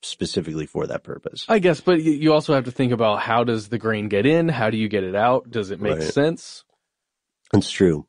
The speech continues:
Speaker 1: That's
Speaker 2: I mean,
Speaker 1: true.
Speaker 2: and with a pyramid, it just doesn't make any sense.
Speaker 1: And there's another, there's another idea here. In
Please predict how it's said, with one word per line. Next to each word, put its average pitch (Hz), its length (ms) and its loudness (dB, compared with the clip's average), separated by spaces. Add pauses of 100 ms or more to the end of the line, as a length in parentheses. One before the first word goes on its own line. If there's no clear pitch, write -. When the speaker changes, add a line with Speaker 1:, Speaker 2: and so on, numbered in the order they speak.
(120)
Speaker 1:
That's - 140 -4
Speaker 2:
I - 60 0
mean, 120 100 4
Speaker 1:
true. 120 80 6
Speaker 2:
and 123 100 4
with 127 120 2
a 120 60 0
pyramid, 123 420 2
it 87 160 -4
just - 260 -10
doesn't 85 340 -10
make 82 240 -20
any - 120 -20
sense. - 460 -20 (1080)
Speaker 1:
And 143 140 8
there's 139 200 6
another, 135 540 4
there's 101 240 -2
another 143 320 4
idea 85 380 0
here. 87 320 0
In 90 440 0